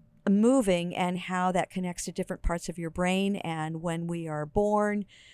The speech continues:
um, how we learn through movement, because movement and sensation are, that's really how we learn as human beings. Um,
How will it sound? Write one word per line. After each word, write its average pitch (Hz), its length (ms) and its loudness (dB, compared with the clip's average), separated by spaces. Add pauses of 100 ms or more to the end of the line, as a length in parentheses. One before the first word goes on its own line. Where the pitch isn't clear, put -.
(460)
um, 151 420 0 (260)
how 196 420 2
we 180 320 0
learn 170 600 -2
through 175 300 0
movement, 165 880 -2
because 160 560 -8
movement 190 500 -4
and 170 120 -6
sensation 165 720 -6
are, 147 320 -8 (480)
that's 190 220 0
really 170 220 0
how 175 260 0
we 151 180 -4
learn 156 500 -8
as 160 220 -4
human 165 260 0
beings. 165 400 -4 (800)
Um, 170 520 0